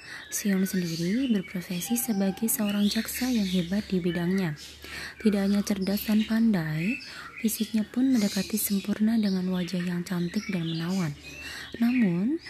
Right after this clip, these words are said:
kejadian naas menimpanya. Seon harus mengalami kecelakaan yang cukup parah, sampai harus merenggut nyawanya.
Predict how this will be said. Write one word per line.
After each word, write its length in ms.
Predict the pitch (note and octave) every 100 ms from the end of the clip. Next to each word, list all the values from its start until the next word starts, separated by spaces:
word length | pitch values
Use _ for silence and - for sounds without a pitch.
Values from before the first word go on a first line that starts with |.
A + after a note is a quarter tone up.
| - - -
kejadian 480 | F#3 F#3+ F#3+ F#3+ F#3+
naas 400 | G3+ A3 A#3 G3
menimpanya. 640 | F#3 F3+ - F3+ F3+ D3+ - - - - -
Seon 400 | - G#3+ A3+ B3+
harus 320 | A3+ G3+ - G3+
mengalami 400 | G3 F#3+ G3 G#3
kecelakaan 640 | - F#3+ F#3 - F#3+ G#3
yang 240 | A3 F#3+ F#3+
cukup 240 | - - -
parah, 480 | F3+ E3 D#3 G#3 - - - - - -
sampai 560 | - - A3+ A3+ A#3+ C4+
harus 480 | - G#3+ A3 A#3 -
merenggut 400 | G3+ G3 F#3+ F#3
nyawanya. 560 | F#3+ F#3 F#3+ G#3+ G3